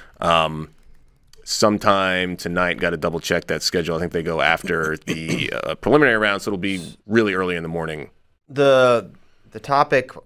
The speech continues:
Speaker 2: probably on most U S A Wrestling fans' mind is seventy-four. Give us the rundown. When, when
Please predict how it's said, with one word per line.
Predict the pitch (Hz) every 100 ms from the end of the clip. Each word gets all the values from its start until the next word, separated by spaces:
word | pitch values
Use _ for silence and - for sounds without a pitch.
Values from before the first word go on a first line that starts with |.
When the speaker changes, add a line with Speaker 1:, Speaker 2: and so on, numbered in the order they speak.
| -
Speaker 2:
probably | 123 120
on |
most | 113 117 117 113
U | 113
S | 110 -
A | 107
Wrestling | 101 107 104 - 104 98
fans' | - 104 101 95
mind | 104 101 95
is | 90
seventy-four. | 101 95 92 90 92 85 80 - _ -
Give | 117
us | 120 -
the | 107
rundown. | 107 101 101 101 101 98 95
When, | 104 110 107 107 - _ _
when | 101 107 107